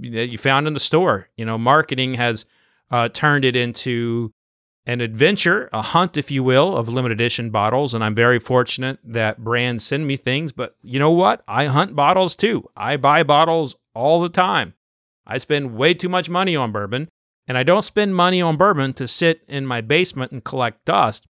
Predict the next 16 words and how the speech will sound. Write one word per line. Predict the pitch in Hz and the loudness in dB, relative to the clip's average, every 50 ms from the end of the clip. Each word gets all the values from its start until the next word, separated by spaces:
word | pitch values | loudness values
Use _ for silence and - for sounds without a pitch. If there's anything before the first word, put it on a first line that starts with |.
| _ _ _ _ _ _ _ - | _ _ _ _ _ _ _ -4
I | 160 202 | -2 -2
spend | - - - 185 165 156 | -2 0 2 2 2 2
money | 143 131 131 131 127 127 - | 2 2 2 2 0 -2 -4
on | - 120 120 120 | -6 -6 -6 -2
bourbon | 110 156 196 190 143 131 139 143 | 2 2 2 2 2 0 -2 -4
so | - - 147 127 | -4 -4 -4 -2
I | - 123 156 160 | 0 0 -2 -2
can | 175 156 123 | -4 -8 -10
crack | - - 165 165 143 - | -4 -2 0 0 0 0
it | 135 117 | -2 0
open | 131 165 175 - 131 127 120 | 0 0 0 -2 -4 -6 -6
with | 120 - - | -6 -6 -6
my | 107 101 | -6 -6
really | 101 98 101 123 139 143 139 | -4 -4 -4 -2 -2 -2 -2
good | 117 123 123 117 - | -2 -2 -4 -4 -4
friends, | - - 147 170 156 135 135 147 147 - - | -4 -4 -2 0 0 0 -2 -4 -6 -8 -12